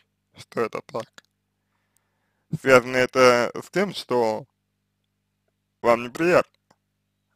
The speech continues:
вас это задевает. Это не просто, э, соотнесение ситуации с вашими ценностями,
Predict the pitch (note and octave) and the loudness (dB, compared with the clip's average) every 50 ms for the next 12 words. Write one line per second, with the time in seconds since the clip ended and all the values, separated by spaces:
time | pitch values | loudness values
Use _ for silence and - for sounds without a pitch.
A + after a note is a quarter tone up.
0 | _ _ _ _ _ _ - A2 A2 - - G#2+ - A2+ G#2+ A#2+ B2 D3 D#3 D#3 | _ _ _ _ _ _ 0 0 0 0 -4 -8 -8 -8 -8 -8 -6 -4 -2 0
1 | C#3+ G#2+ - - _ _ _ _ _ _ _ _ _ _ _ _ _ _ _ _ | 0 -2 -4 -8 _ _ _ _ _ _ _ _ _ _ _ _ _ _ _ _
2 | _ _ _ _ - B2+ - D3+ E3 F3 F#3+ A3 A3+ A#3+ G3 - - C#3 A#2 G#2+ | _ _ _ _ -10 -8 -6 -6 -6 -6 2 4 6 6 6 4 2 2 2 2
3 | - _ - - - _ _ _ _ _ _ _ _ _ B2 B2+ C3+ C3 C3 B2 | 0 _ -20 -20 -20 _ _ _ _ _ _ _ _ _ 2 6 8 8 8 8
4 | - - - C#3+ C#3 C3+ D3 D3+ D3 C3 - - E3 D#3 D3+ C#3 C3 B2 A#2 - | 6 4 4 4 4 4 2 -6 -8 -8 -6 -6 -6 -6 -4 -2 -2 -2 -2 -2
5 | C#3 C#3 - D#3 D#3 D#3 C#3 - - C#3+ C3 B2 - - C3+ C3 B2+ - - D3 | -8 -6 -2 2 2 2 2 0 -2 -2 -2 -2 -2 0 2 2 2 0 -2 -8
6 | D3 E3 E3+ - - G3+ F3+ D3+ B2+ A2+ - - - - - - | -8 -10 -10 -6 -2 -2 -2 -2 -2 -8 -14 -12 -14 -14 -14 -14